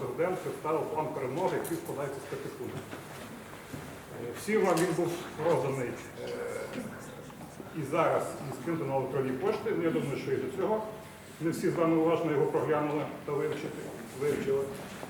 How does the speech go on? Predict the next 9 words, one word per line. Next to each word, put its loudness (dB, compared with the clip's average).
Тому 8
пропоную, 8
е, 2
підтримати 4
звернення 4
депутатів 4
до 8
Президента 2
України 0